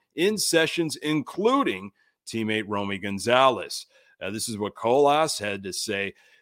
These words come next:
"They all had the reports of how the season went for you and the areas you need to improve upon. They identified, and I knew it,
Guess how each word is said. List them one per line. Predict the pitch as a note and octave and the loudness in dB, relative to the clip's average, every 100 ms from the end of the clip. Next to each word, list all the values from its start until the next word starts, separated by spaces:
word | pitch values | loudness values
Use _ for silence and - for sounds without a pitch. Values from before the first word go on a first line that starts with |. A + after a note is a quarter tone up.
| - | 2
"They | C3+ | 6
all | E3 F#3+ G3+ G#3 F#3+ | 8 10 12 10 8
had | C3 D3+ D#3 D#3+ D3+ C3+ | 2 2 4 2 0 -4
the | C#3+ | 0
reports | C#3+ - D#3+ E3 E3 - | -2 0 4 4 2 -6
of | A2 | -2
how | B2+ D3+ | 0 0
the | D#3 | -2
season | - C#3 C3+ C3+ B2 C#3+ C3 A2 | -6 -6 -4 -4 -4 -4 -4 -4
went | A#2+ A#2+ _ - | -2 -4 _ -8
for | A#2 | -6
you | G#2 G#2 A2 | -6 -8 -8
and | A#2 B2 | -6 -4
the | C3+ - | -4 0
areas | E3 A3 A#3 B2 G#2 G#2 A2 | 2 4 4 2 0 -2 -4
you | A#2+ C3+ | -4 -2
need | C#3 | -2
to | D3 C#3 | -2 -4
improve | B2+ - F#3+ A3 D3 | -4 0 0 2 -4
upon. | - F#2+ B1+ - _ _ _ | -6 -10 -10 -16 _ _ _
They | B2 D#3 | -2 0
identified, | D#3+ F3 D3 F#3 G3+ C#3 A2 G2+ G2 A2 | 2 0 0 2 2 2 0 -2 -4 -6
and | A2+ B2 | -4 -2
I | E3 | 0
knew | G3+ G#3+ F#3+ | 0 2 2
it, | G2+ | 0